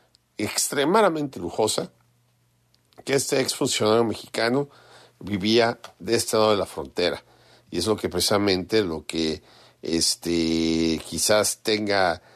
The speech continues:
que más difícil que explicar este exfuncionario mexicano,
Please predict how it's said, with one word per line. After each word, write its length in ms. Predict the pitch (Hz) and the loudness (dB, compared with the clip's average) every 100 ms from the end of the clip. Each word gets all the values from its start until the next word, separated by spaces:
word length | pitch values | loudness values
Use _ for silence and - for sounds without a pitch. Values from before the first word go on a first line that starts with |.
| _ _ - | _ _ -20
que 340 | - 85 87 | -8 -2 0
más 260 | 85 107 104 | 2 0 0
difícil 440 | 101 120 113 101 | -4 -4 -4 -6
que 80 | - | -8
explicar 720 | - - - - 143 180 123 - _ _ _ - | -6 -6 -8 -6 0 2 0 -4 _ _ _ -6
este 320 | 101 - 107 | -4 -2 -2
exfuncionario 500 | 95 - 113 101 95 | -2 -4 -2 0 2
mexicano, 640 | 87 - 82 90 82 90 | 0 -4 -4 -2 0 -4